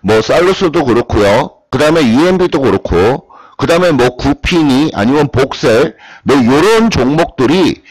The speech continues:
전체적으로 지금 바닥을 탈출하면서 지금 움직여 나가는 그런 모습인데 어느 한쪽으로 집중돼서 움직여 나가는 부분이 아니라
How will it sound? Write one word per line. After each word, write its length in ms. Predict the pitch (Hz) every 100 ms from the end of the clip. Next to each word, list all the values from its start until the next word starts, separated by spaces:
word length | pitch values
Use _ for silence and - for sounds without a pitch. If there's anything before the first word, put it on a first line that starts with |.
| - - -
전체적으로 1300 | - 131 175 233 - 208 208 175 165 151 170 107 85
지금 260 | 151 160
바닥을 420 | 156 107 151 175
탈출하면서 760 | 160 190 226 233 240 208 190 175
지금 340 | 151 143 139 107
움직여 380 | 135 156 -
나가는 320 | 175 135 135 139
그런 240 | 127 127
모습인데 640 | 90 101 92 90 147 98 - _ - - - - -
어느 260 | 101 160 226
한쪽으로 720 | 233 196 240 233 233 214 233
집중돼서 800 | - - - 208 220 220 208 196
움직여 360 | 165 - 165
나가는 340 | 160 113 135 135
부분이 340 | 120 107 131
아니라 680 | 123 87 107 98 104 92 69